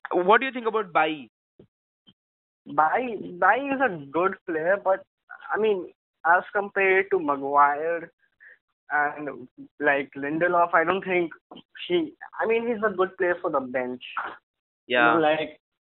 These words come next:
Speaker 2: if we need him at the last moment. He's a reliable player, I'm sure. But he's, like,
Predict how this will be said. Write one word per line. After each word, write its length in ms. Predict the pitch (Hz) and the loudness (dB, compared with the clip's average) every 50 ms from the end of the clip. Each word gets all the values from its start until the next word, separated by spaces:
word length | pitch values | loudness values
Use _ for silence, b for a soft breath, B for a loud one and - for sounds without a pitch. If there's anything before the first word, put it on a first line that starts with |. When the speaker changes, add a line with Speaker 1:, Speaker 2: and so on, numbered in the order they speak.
| _ _ _ - | _ _ _ -16
Speaker 2:
if 100 | 151 147 - - | -16 -14 -12 -8
we 200 | 151 160 156 156 | -4 -2 -2 -2
need 400 | 151 143 151 151 151 151 151 147 | -2 -2 -2 -2 0 0 0 -2
him 320 | 147 147 143 139 147 147 - _ _ _ _ - - | -2 -4 -6 -4 -6 -6 -8 _ _ _ _ -8 -6
at 180 | 135 135 139 135 | -4 -4 -2 -2
the 80 | 143 | 0
last 300 | 135 135 127 135 139 - - - - | 2 2 2 0 0 -4 -10 -16 -14
moment. 460 | 143 143 139 139 139 135 135 - - - - - _ _ _ _ _ _ _ _ - | -12 -12 -10 -10 -10 -10 -12 -14 -20 -20 -20 -20 _ _ _ _ _ _ _ _ -4
He's 100 | - 185 | -2 0
a 160 | 196 214 202 | 2 2 2
reliable 580 | 160 151 139 139 135 139 147 165 175 170 175 170 165 | 2 2 2 2 4 4 2 2 0 -2 -6 -10 -8
player, 200 | 143 135 131 135 | -6 -4 -4 -4
I'm 200 | 131 131 131 135 131 - - | -4 -6 -12 -12 -14 -12 -8
sure. 320 | 135 127 127 135 147 151 _ _ _ _ _ _ _ _ _ _ _ _ _ - | -8 -6 -6 -6 -10 -12 _ _ _ _ _ _ _ _ _ _ _ _ _ -2
But 160 | 156 160 156 - | -2 -2 -2 -2
he's, 200 | 180 180 180 170 | -2 -2 0 0
like, 300 | 170 170 170 175 170 170 | 2 2 2 2 2 -2